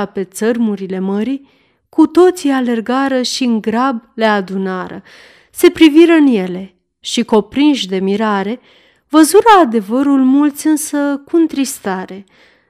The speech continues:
Dar, aflând dregătorii minunea întâmplată, porunciră îndată a se sparge cu pietre și a se desfința oglindele acelea oriunde s-ar afla.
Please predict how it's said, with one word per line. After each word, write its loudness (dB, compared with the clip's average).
Dar, 4
aflând 4
dregătorii 2
minunea 2
întâmplată, -4
porunciră 4
îndată -2
a 4
se -6
sparge -2
cu -12
pietre -4
și -4
a 6
se -2
desfința -6
oglindele 4
acelea -4
oriunde 0
s-ar -6
afla. -12